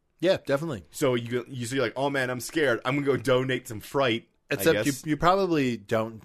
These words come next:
Speaker 1: It's probably something you can get paid for.
Speaker 2: That's what I mean. Uh, but, like, I mean, you can get paid for blood, but you can also donate blood. You can
Speaker 1: Yeah.
Speaker 2: sell your blood.
Speaker 1: Yeah.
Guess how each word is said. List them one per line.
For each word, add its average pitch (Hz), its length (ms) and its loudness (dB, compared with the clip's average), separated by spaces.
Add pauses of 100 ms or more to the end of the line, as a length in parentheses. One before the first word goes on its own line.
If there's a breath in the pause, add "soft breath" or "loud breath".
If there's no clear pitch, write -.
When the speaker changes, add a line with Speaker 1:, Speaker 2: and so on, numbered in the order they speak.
Speaker 1:
It's 117 120 -10
probably 165 280 -2
something 120 240 -8
you 113 100 -8
can 110 120 -12
get 101 160 -8
paid 104 320 -8
for. 80 420 -14
Speaker 2:
That's 160 100 -4
what 214 100 4
I - 20 -4
mean. 85 360 -6 (220)
Uh, 139 220 -2
but, 127 220 -6
like, 127 260 -6 (680 soft breath)
I 139 80 -2
mean, 147 140 0
you 185 60 -2
can 214 100 -2
get 165 120 -4
paid 165 300 0
for 131 140 -8
blood, 95 300 -4
but 101 60 -4
you 98 40 -8
can 107 100 -6
also 104 220 -6
donate 95 420 -4
blood. - 140 -12
You 117 80 -8
can - 80 -4
Speaker 1:
Yeah. 147 100 0
Speaker 2:
sell 180 180 2
your 139 120 -2
blood. 95 340 -2
Speaker 1:
Yeah. 110 200 -4